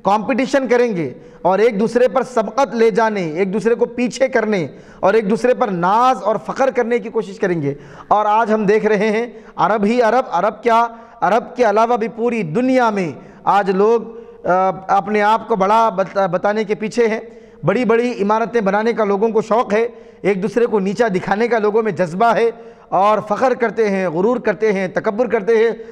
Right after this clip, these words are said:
लोग बड़ी इमारतें बनाकर, बड़े घर बनाकर लोग तकब्बुर करते हैं। तो आलम अरब में ही नहीं, ये रिवायत आलम अरब के मुताल्लिक़ है कहकर मुस्नद इमाम अहमद इब्न हंबल में ये रिवायत मौजूद है।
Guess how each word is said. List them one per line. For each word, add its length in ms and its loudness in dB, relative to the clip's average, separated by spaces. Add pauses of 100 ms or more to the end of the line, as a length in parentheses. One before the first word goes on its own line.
(160)
लोग 240 2
बड़ी 180 0
इमारतें 400 -2
बनाकर, 380 0
बड़े 220 0
घर 200 -2
बनाकर 480 -2 (300)
लोग 200 0
तकब्बुर 300 -2
करते 280 0
हैं। 140 0
तो 100 0
आलम 360 0
अरब 280 -2
में 140 -2
ही 160 -2
नहीं, 300 -2 (320)
ये 100 4
रिवायत 400 2
आलम 320 2
अरब 280 0
के 60 -2
मुताल्लिक़ 440 0 (380)
है 300 4
कहकर 420 2
मुस्नद 380 -2
इमाम 400 0
अहमद 360 -2
इब्न 140 -4
हंबल 260 0
में 100 -2
ये 80 -2
रिवायत 300 0
मौजूद 260 0
है। 160 2